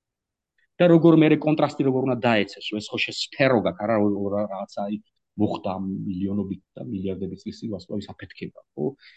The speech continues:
გაქვს სფე-, პლანეტარული ნისლეული. ახლა შენ რო გადაიღებ და მარტო ბუცე გაქვს აქცენტი, ესე იგი არ,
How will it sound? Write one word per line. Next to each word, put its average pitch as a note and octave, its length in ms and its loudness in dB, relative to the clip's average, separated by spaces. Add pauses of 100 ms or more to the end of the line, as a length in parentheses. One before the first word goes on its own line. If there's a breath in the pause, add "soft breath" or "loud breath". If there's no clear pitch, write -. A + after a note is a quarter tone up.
(320 soft breath)
გაქვს A#2 260 -6
სფე-, - 220 -6
პლანეტარული G#2 540 2
ნისლეული. F#2 720 -6
ახლა - 160 -4
შენ D#3 180 0
რო D#3 80 4
გადაიღებ C#3+ 480 4
და B2+ 80 -2
მარტო C3 300 2
ბუცე C3+ 380 -6
გაქვს A#2 200 -4
აქცენტი, - 420 -6
ესე A#2 160 0
იგი C#3+ 120 2
არ, D3+ 160 6